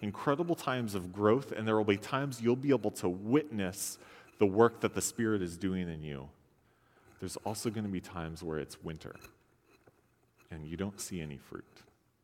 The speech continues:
and you're waiting. And those are times to endure. Growth in our faith will eventually lead to internal change,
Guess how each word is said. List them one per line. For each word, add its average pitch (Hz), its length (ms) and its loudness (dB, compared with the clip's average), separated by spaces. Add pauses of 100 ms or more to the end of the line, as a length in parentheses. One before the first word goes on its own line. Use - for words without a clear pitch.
(640)
and 80 140 -8
you're 82 120 -4
waiting. 76 460 -4 (2000)
And 82 140 -8
those 87 200 -4
are 90 60 -4
times 80 400 -10
to 80 140 -10
endure. 71 400 -12 (2250)
Growth 120 520 8
in 117 140 -2
our 98 140 4
faith 104 500 4
will 101 220 4
eventually 101 760 0
lead 90 500 -2
to 87 480 0
internal 92 600 -8
change, 69 680 -12